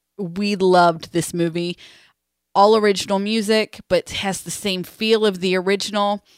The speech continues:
It was fantastic. We loved it. So, so in the holiday spirit and,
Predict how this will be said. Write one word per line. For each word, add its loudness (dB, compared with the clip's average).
It 4
was -2
fantastic. -4
We -6
loved -4
it. -12
So, 6
so 4
in 2
the 2
holiday 0
spirit 0
and, -6